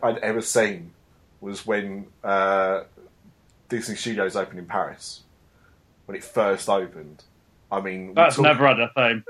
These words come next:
Speaker 1: we t-, we, <laughs> not, yeah, but not only that, we're, we're talking about Hollywood Studios at the moment being a half-day park with all the attractions being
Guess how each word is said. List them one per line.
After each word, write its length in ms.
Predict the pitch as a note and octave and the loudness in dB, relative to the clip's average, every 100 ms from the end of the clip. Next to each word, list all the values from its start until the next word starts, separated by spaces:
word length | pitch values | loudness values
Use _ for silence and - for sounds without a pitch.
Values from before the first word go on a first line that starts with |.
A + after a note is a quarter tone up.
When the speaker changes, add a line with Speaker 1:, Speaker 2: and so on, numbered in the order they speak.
| - C#3 | -14 -4
Speaker 1:
we 280 | C3+ D3 | -2 -2
t-, 220 | C3+ - B3 | -2 0 2
we, 160 | D#3 - - | 0 -2 -14
<laughs> 200 | - E4 | -6 0
not, 320 | D#3+ G3 G#3+ - | 8 8 6 -2
yeah, 80 | F3 | -4
but 120 | E3+ | -2
not 180 | E3 G3 | 2 4
only 160 | E3+ D3+ | 2 2
that, 400 | E3+ A#2 - - | 6 6 6 -2
we're, 240 | C3+ D3+ C#3+ D#3 | -4 -4 -4 -8
we're 180 | D#3+ E3 | -8 -4
talking 360 | D3+ C#3 C3+ | -6 -6 -4
about 420 | B2 A#2 A2+ - - | 0 2 2 0 -10
Hollywood 440 | - C3+ B2+ A#2 | -6 -4 -4 -8
Studios 480 | - C3+ B2 G2+ G2+ | -8 -6 -2 -2 -4
at 140 | G2 | -8
the 80 | G2+ | -6
moment 440 | G#2+ A2+ F#2+ F2 - | -4 -4 -6 -14 -10
being 220 | G2 F#2 | -8 -8
a 40 | |
half-day 540 | E2 G2+ F#2 - F2+ F2+ | -6 -4 -4 -6 -10 -8
park 440 | - G2+ F#2 - | -4 -2 -4 -6
with 120 | F2+ | -12
all 120 | G2 F#2+ | -12 -12
the 80 | |
attractions 800 | F#2 G#2 - - F2+ F2 E2+ - _ _ _ _ _ - | -10 -8 -8 -10 -18 -18 -20 -20 _ _ _ _ _ -10
being 500 | G2+ F#2+ F#2 F2 | -6 -6 -8 -12